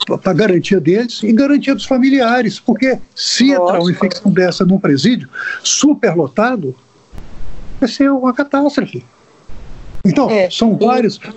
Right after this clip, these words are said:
Speaker 1: vários problemas que têm que ser enfrentados.
Speaker 2: É, e, e também nós temos que pensar o seguinte: é, a gente não tem muita experiência, né, pra viver e conviver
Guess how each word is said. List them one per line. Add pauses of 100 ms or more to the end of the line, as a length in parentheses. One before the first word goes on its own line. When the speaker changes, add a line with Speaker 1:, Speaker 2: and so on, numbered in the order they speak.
Speaker 1:
vários
problemas (200)
que
têm
que
ser
enfrentados. (560)
Speaker 2:
É,
e,
e
também
nós
temos
que (100)
pensar
o
seguinte: (460)
é,
a
gente
não
tem
muita
experiência,
né, (400)
pra
viver
e
conviver